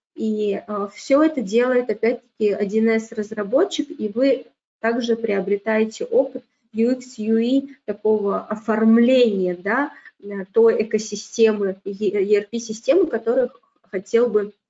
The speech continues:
а, заказчик или ваш работодатель. Дальше какая возможность есть? Вы всегда можете работать на фрилансе или, а, когда вы наработали необходимый опыт,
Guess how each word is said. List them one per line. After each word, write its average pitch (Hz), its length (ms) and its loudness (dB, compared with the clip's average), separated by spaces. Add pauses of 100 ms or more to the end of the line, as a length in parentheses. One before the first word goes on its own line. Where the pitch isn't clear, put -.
(920)
а, 214 200 0
заказчик 240 720 0
или 202 100 2
ваш 214 300 0
работодатель. 208 920 -4 (440)
Дальше 277 420 2
какая 226 340 -2
возможность 202 840 -4
есть? 196 340 -2
Вы 247 160 0
всегда 240 440 -4
можете 233 460 -2
работать 202 540 -4
на 202 120 -8
фрилансе 208 880 -4 (340)
или, 233 440 4
а, 196 460 0
когда 202 280 -2
вы 220 100 2
наработали 202 800 0
необходимый 202 720 -2
опыт, 277 400 0